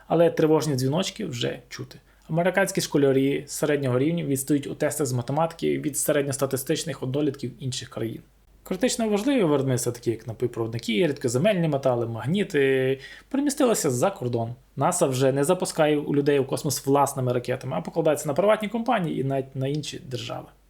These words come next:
Хоча це і не криза сьогодні, бо Штати все ж таки лідер у інноваційній та технологічній сфері, але історія підказує: як тільки провідна держава починає буксувати в технологічному розвитку, конкуренти її швидко обженуть.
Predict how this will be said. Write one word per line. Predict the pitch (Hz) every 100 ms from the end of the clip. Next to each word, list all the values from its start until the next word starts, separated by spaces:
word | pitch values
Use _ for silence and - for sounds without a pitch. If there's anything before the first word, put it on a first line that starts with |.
| -
Хоча | 170 175
це | 165 170
і |
не | 160
криза | 151 196 151 135
сьогодні, | - 117 120 117 127
бо | 143 175 175 143
Штати | - 254
все | 131 165
ж | -
таки | -
лідер | 160 180 143
у | 143 131
інноваційній | 131 131 127 143 131
та | 123 127
технологічній | 120 120 127 120 123
сфері, | 127 - 127 120 - - -
але | 160
історія | 165 - 170 160
підказує: | - 135 117 117 123
як | 170 170
тільки | 160 131 131
провідна | 139 143 151 139
держава | 131 127 120
починає | 120 117 143 131
буксувати | 123 120 - 131 165
в | 165
технологічному | 190 185 180 180 180 170
розвитку, | 170 156 - 160 - - -
конкуренти | 226 214 240 262 254 202
її | 190 165
швидко | 131 135 135 135 -
обженуть. | 131 127 113 113 -